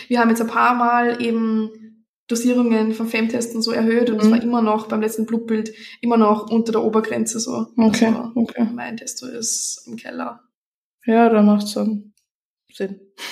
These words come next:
Speaker 1: Bei dir war's nach der Prep eigentlich ganz gut, gell?
Speaker 2: War niedriger nach der Prep. Also es war grundsätzlich nie schlecht, aber ich war jetzt auch nicht im oberen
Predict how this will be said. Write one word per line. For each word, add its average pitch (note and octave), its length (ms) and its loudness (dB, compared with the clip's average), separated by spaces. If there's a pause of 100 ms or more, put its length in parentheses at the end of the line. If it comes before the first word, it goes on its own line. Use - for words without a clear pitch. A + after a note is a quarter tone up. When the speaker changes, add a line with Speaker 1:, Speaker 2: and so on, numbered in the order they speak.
(340)
Speaker 1:
Bei C4+ 160 4
dir A#3 120 2
war's D#4 100 4
nach C4+ 140 2
der A#3+ 80 -2
Prep A3+ 220 -2
eigentlich C4 240 0
ganz G#3 220 -4
gut, - 260 -4
gell? B3 240 -8 (840)
Speaker 2:
War G3+ 160 4
niedriger G#3 500 2
nach E3+ 200 -6
der G#3 140 -10
Prep. - 440 -14 (1120)
Also G3 300 4
es G3+ 280 2
war G3 140 4
grundsätzlich G3 580 0
nie G3+ 220 0
schlecht, F#3+ 800 -8
aber E3+ 200 -2
ich F3 140 -4
war F3+ 120 4
jetzt F3 120 -2
auch F#3 100 2
nicht F#3 180 2
im F#3 140 -2
oberen F#3 440 0